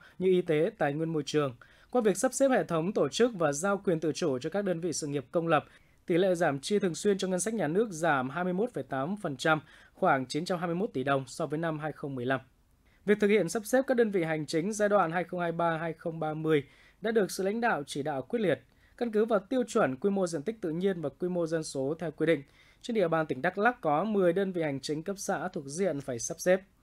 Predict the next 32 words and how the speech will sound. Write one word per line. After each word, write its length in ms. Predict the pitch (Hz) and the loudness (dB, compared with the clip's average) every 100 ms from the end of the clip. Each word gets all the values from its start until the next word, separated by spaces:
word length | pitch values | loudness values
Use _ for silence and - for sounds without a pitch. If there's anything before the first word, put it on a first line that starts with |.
| _ _ - | _ _ -6
Trong 160 | 185 | -2
đó, 240 | 160 151 190 | 2 2 2
giai 160 | 196 | 2
đoạn 280 | 190 180 147 | 2 2 2
hai 140 | 170 | -2
không 180 | 165 175 | -6 -4
hai 100 | 165 | -2
ba 240 | 160 156 156 | 0 0 0
hai 160 | 156 | -4
không 200 | - 156 | -6 -6
hai 120 | 156 | -2
lăm 200 | 147 151 147 - - _ | 2 2 0 -14 -20 _
có 80 | - | -2
bốn 160 | 175 214 | 2 4
đơn 160 | 233 | 2
vị 200 | 214 202 | 2 2
gồm 280 | 147 156 156 | 2 0 0
hai 220 | 185 208 202 - | -2 -2 -4 -4
phường, 160 | 160 | -2
hai 140 | 165 165 | -2 -4
xã 440 | - 151 160 214 | -4 -4 -2 -2
và 140 | 202 | -2
giai 180 | 143 170 | -2 2
đoạn 240 | 175 175 135 - - | 4 4 2 -6 -20
hai 120 | - 190 | -12 -8
không 160 | 190 | -4
hai 100 | 185 | -4
sáu 260 | 170 151 170 | -2 -2 -2
hai 140 | 185 | -2
không 180 | 170 170 | -6 -4
ba 140 | 165 | -4
mươi 280 | 160 165 160 | 2 6 6